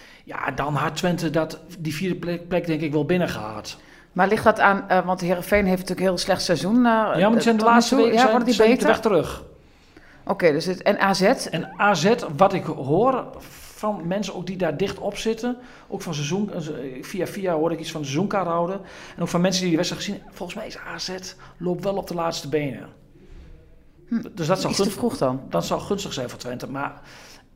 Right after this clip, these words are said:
Speaker 1: Ja, ik schreef vanmorgen ook in de krant, ik heb wel het gevoel dat Twente moet wel met vier punten voorsprong... die moeten klaar zijn voor de wedstrijd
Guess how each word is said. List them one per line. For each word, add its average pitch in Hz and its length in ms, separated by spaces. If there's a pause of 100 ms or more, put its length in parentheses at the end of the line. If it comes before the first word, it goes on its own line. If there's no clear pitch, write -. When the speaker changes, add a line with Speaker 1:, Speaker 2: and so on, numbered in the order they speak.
(160)
Speaker 1:
Ja, - 160
ik - 160
schreef 170 220
vanmorgen 175 280
ook 180 60
in 185 60
de 160 60
krant, 143 260
ik 175 80
heb 175 200
wel 170 140
het 180 100
gevoel 190 200
dat 170 160
Twente 175 280
moet 156 180
wel 175 160
met 160 160
vier 196 220
punten 185 280
voorsprong... 170 540
die 170 100
moeten 208 180
klaar 208 260
zijn 170 120
voor 160 140
de 151 60
wedstrijd 151 320